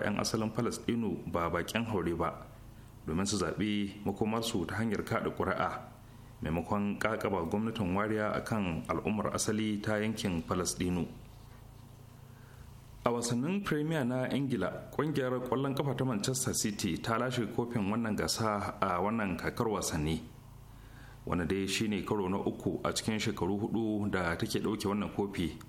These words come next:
wanda kuma a wannan karan kashin da Manchester United ta sha a hannun Leicester City ne ya baiwa Manchester City ɗin damar ɗauke wannan kofi. Mai horar da 'yan wasan Manchester City ya lashe kofuka takwas tun daga shekara ta dubu biyu da goma sha shida da ya kulla kwantaragi da Manchester City,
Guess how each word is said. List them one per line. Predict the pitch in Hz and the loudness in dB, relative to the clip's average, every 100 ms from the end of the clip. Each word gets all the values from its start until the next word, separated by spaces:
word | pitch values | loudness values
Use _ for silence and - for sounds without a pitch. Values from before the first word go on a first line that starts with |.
| - - - - - | -18 -18 -18 -8 -2
wanda | 80 | -2
kuma | - 98 | 0 0
a | 87 | 2
wannan | 104 104 | 2 0
karan | - 110 101 - - - - - | 0 0 0 -4 -12 -16 -16 -4
kashin | - 95 117 | 0 0 2
da | 107 90 | 2 2
Manchester | 80 - 104 95 | 0 0 0 2
United | 82 101 101 98 | 2 0 0 -2
ta | - | 0
sha | - 110 104 90 - | 2 2 2 0 0
a | 92 82 101 | 0 2 2
hannun | 104 107 - | 2 2 0
Leicester | - - 110 - 80 | 0 0 0 2 0
City | - 101 95 | 0 0 0
ne | 98 107 | 2 2
ya | 104 | 0
baiwa | 117 120 87 | 0 2 0
Manchester | 85 113 - 85 | 0 0 2 0
City | - 117 95 | 0 0 0
ɗin | 110 | 2
damar | 95 104 110 | 2 2 0
ɗauke | 110 135 95 | 0 0 2
wannan | 90 82 | 2 2
kofi. | 80 98 - 85 - - - - - - - - - | 0 0 0 -2 -2 -12 -14 -16 -16 -16 -16 -10 -2
Mai | 101 | 0
horar | 104 160 170 | 2 0 2
da | 151 110 | 2 2
'yan | 120 | 2
wasan | 147 127 143 | 2 2 0
Manchester | 110 101 135 135 101 | 0 0 0 2 2
City | - 117 - 90 80 - - - - - - | 2 0 2 0 -2 -8 -16 -16 -18 -6 0
ya | 113 | 2
lashe | 139 135 113 | 2 0 0
kofuka | - 127 127 123 - | 0 0 2 0 0
takwas | 107 104 80 - - | 0 0 0 0 -2
tun | - 120 | 0 2
daga | 113 - | 2 2
shekara | - - 113 - | 2 2 2 2
ta | 110 | 2
dubu | 107 113 113 | 2 2 2
biyu | 127 | 2
da | - | 2
goma | 110 101 | 2 2
sha | 101 | 0
shida | 90 117 92 80 | 0 0 0 0
da | 85 | 2
ya | 90 | 0
kulla | 110 110 | 2 0
kwantaragi | 85 110 - 110 117 117 | 0 -2 0 2 2 0
da | 92 82 | 2 2
Manchester | 143 - 113 - | 0 0 0 0
City, | - 101 98 | 0 0 0